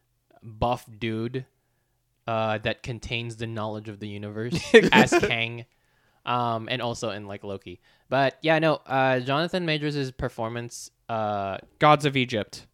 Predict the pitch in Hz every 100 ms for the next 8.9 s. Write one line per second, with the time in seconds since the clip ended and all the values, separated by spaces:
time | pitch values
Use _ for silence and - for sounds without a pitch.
0 | - 104 104 107 101 101 101 98 _ _
1 | _ _ 104 120 110 107 - _ _ _
2 | _ _ - 120 123 123 120 117 113 107
3 | 113 131 - _ _ _ - 170 180 151
4 | 143 143 - 131 123 123 120 117 113 -
5 | - - 127 - 117 107 104 _ 139 127
6 | 123 117 - - - _ - 117 123 -
7 | 175 156 131 117 110 104 107 113 110 113
8 | 110 - 113 - 113 120 135 151